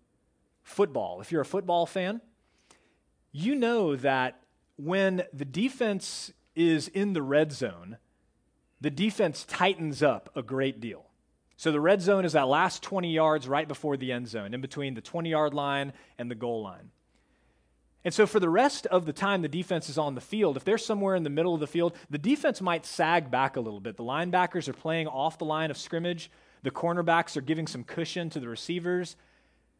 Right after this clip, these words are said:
They don't want to give up a big play. But as soon as the ball gets into the red zone, into that final twenty yards, the defense tightens up a great deal.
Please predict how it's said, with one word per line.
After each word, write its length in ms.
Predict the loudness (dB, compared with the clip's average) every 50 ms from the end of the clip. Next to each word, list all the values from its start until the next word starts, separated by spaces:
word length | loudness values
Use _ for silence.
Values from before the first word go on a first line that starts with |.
| _ 2
They 100 | 4 4
don't 160 | 6 6 4
want 120 | 2 2 0
to 20 |
give 200 | 2 2 2 4
up 140 | 2 0 0
a 60 | -2
big 240 | -4 -4 -4 -4 -6
play. 480 | -10 -8 -6 -6 -6 -8 -10 -18 -20 _ _ _ _ _ _ _ _ _ _ _ _ _ _ _ _ _ _ _ _ _ _ _ _ _ _ -20 -20 -20 -20 -20 -8 0
But 140 | 2 4 4
as 100 | 4 2
soon 460 | 0 -8 -8 -4 -4 -2 -2 -2 -2
as 140 | -2 -4 -4
the 60 | -6
ball 440 | -4 0 2 4 4 4 4 2 0
gets 240 | -2 -4 -4 -4
into 180 | -6 -6 -6 -6
the 140 | -6 -6 -4
red 260 | 0 2 2 2 2
zone, 240 | -2 -4 -4 -4 -6
into 160 | -10 -6 -4
that 160 | -4 -6 -6
final 380 | -8 -6 -4 -4 -4 -4 -6 -8
twenty 260 | -8 -8 -8 -6 -6
yards, 380 | -4 -2 -2 -2 -2 -2 -6 -12 -16 -10
the 100 | -10 -10
defense 520 | -8 -4 -4 -4 -2 -2 -2 -4 -4 -6
tightens 480 | -12 -10 -4 -4 -4 -4 -4 -6 -2 -2
up 160 | -2 -2 -2
a 60 | -6
great 500 | -14 -12 -12 -10 -4 -2 -2 -2 -2 -6 -10 _ _ _ -18 -10
deal. 360 | -8 -6 -6 -8 -10 -16